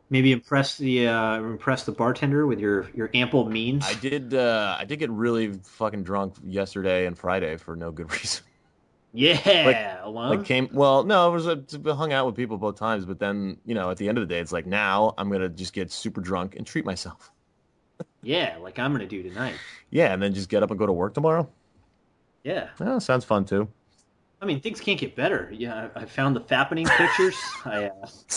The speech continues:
Speaker 1: got some beer.
Speaker 2: The Vacation of Keen. So, what?
Speaker 1: Yeah.
Speaker 2: What,
Speaker 1: Stupid dildo Peyton Manning will be on T V tonight.
Speaker 2: what about the rest of Cabo Wabo? What, what else did you do there?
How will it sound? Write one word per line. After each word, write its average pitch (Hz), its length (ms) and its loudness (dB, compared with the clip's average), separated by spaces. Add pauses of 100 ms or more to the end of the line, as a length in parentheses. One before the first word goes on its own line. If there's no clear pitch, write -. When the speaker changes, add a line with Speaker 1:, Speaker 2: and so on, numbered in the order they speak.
(540)
Speaker 1:
got 135 220 2
some 95 200 -8
beer. 170 440 4 (120)
Speaker 2:
The 202 140 -2
Vacation 147 460 4
of 151 80 -2
Keen. 117 400 -2
So, - 300 4 (360)
what? - 280 6
Speaker 1:
Yeah. 131 360 4
Speaker 2:
What, 160 280 0 (260)
Speaker 1:
Stupid 143 520 4
dildo 147 480 8
Peyton 143 300 2
Manning 127 300 0
will 151 80 -2
be 151 120 4
on 156 160 2
T 151 160 4
V 160 120 6
tonight. 160 340 0 (160)
Speaker 2:
what 143 160 6
about 185 200 6
the 180 60 4
rest 175 180 4
of 151 80 0
Cabo 147 300 2
Wabo? 123 360 2
What, 101 260 -6
what 113 160 -2
else 113 100 -2
did 110 120 -10
you 107 80 -6
do 107 160 -6
there? 101 260 -2